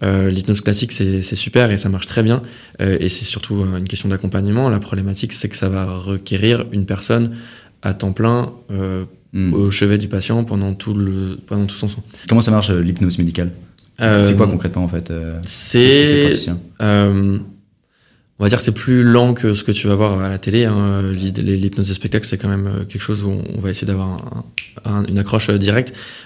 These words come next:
Speaker 1: Euh, je, je crois que pour l'hypnose, alors moi je suis pas, de base je suis pas hypnopraticien, euh, euh, je suis pas magicien, euh, d'hypnose, euh, <laughs> si tu veux l'appeler comme ça.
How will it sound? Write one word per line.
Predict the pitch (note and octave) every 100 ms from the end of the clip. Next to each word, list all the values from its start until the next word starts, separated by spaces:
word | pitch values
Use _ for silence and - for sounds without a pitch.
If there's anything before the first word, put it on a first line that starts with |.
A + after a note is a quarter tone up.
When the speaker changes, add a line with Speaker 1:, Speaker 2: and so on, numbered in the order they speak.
| -
Speaker 1:
Euh, | G2+ G2 G2 - -
je, | G2 -
je | G2+ F#2+
crois | - A#2+
que | A#2+ A2 G#2 G#2 G#2 - -
pour | - G2+
l'hypnose, | G#2 A#2+ A#2
alors | - F#2+
moi | A#2
je |
suis | -
pas, | B2+ A#2+ G#2+
de | G2+ G#2+ G2+
base | A#2
je | A2
suis | -
pas | A2+
hypnopraticien, | G#2 G#2 G2 G2 G#2 G2 A#2 A2 G#2
euh, | F#2 F#2+ - - - F#2+ F#2
euh, | F#2
je | F2+
suis | G#2
pas | A#2
magicien, | A2 G2+ G2 - G#2+
euh, | F#2+ F#2+
d'hypnose, | G2 G#2 - G#2 - - - - G#2+
euh, | G2+ - - B3+ A2
<laughs> | G#2+
si | G2+ G2
tu | -
veux | F#2+
l'appeler | G2+ G2+
comme | G#2
ça. | B2